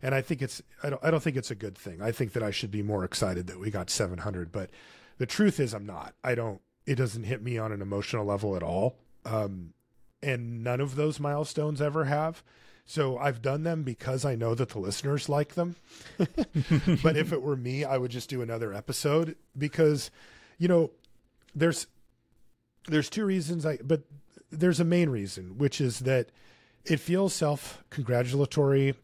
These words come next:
and I don't really like that. I just find that a little, I don't know, embarrassing or something.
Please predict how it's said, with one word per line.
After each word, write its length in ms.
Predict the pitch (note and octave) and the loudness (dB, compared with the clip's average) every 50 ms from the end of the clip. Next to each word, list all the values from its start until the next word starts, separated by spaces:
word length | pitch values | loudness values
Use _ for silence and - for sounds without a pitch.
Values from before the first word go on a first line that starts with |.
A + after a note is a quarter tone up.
| - - - | -16 -8 -2
and 280 | C3+ C3+ C3+ C3 B2+ A#2+ - | 2 4 4 4 4 2 2
I 140 | A2+ A#2 | 0 0
don't 300 | A2+ C3 C#3+ D3+ D#3 D#3 - - _ _ _ _ _ _ _ - | 2 2 2 2 0 -2 -4 -12 _ _ _ _ _ _ _ -8
really 360 | - C#3 C#3+ D3 D3+ D3+ D3+ D3+ | -4 0 4 4 6 6 4 2
like 280 | C3 A2+ G#2+ G#2 - | 0 -2 -4 -4 -6
that. 260 | - A2 G2+ G2+ G2+ | -4 -4 -4 -4 -2
I 80 | G2+ G#2 | -4 -4
just 180 | G#2+ A#2 A2 - | -4 -4 -4 -2
find 220 | - B2 A2 G#2+ | -2 -2 0 2
that 120 | A2+ A2 G#2 | 2 2 0
a 40 | G2+ | 0
little, 440 | G2+ G#2 G2+ G2 F#2+ F#2 F2+ F2 - _ _ - - _ _ _ _ _ _ _ - - _ _ _ _ _ _ _ - - - - | -2 -2 -2 -2 -2 -2 -4 -6 -10 _ _ -20 -20 _ _ _ _ _ _ _ -20 -20 _ _ _ _ _ _ _ -14 -12 -6 -4
I 40 | A2+ | -4
don't 120 | G2 F2 | -4 -4
know, 80 | F2 F2 | -6 -6
embarrassing 580 | F2 F2+ G2 G2 G#2 G#2+ G#2 - A2+ G2 F#2 | -4 -4 -2 0 0 0 0 0 -2 -2 -2
or 80 | F#2 F#2 | -4 -4
something. 560 | - - A2+ F#2+ F2+ - F#2 E2 D#2+ F#2 | -2 -2 -2 -2 -2 -6 -8 -6 -6 -8